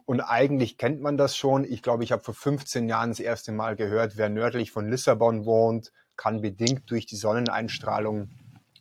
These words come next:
durch den Winkel der Sonneneinstrahlung, äh, gar nicht genügend Vitamin D drei bilden. Und dann kommt natürlich noch dazu, dass wir gar nicht alle oben ohne, äh, in den, in der Primetime sozusagen,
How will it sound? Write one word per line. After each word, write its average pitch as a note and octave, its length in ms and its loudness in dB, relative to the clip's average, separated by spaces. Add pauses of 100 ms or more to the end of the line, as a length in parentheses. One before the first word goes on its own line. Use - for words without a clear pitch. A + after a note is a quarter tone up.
(120)
durch - 160 -12
den G2+ 180 -10
Winkel C#3 300 -4
der G#2+ 100 -4
Sonneneinstrahlung, G#2 880 -6 (460)
äh, G2+ 140 -2
gar G#2 180 -4
nicht A2+ 160 -4
genügend B2 480 -2
Vitamin A2 340 -6
D G#2+ 100 -6
drei G2+ 200 -8
bilden. A2+ 480 -4 (300)
Und G#2 140 -12
dann G#2 160 -4
kommt G2+ 200 -2
natürlich G#2+ 300 -4
noch A2 160 -6
dazu, - 260 -10
dass G2+ 180 -8
wir G#2 60 -8
gar G2 160 -4
nicht G2+ 180 -10
alle G#2 220 -6
oben G2+ 260 -8
ohne, G#2+ 360 -6 (480)
äh, G2+ 240 -10 (440)
in G#2 360 -6
den, G2 300 -8 (500)
in G#2 80 -14
der G2 160 -10
Primetime A2 760 -2
sozusagen, A2 720 -4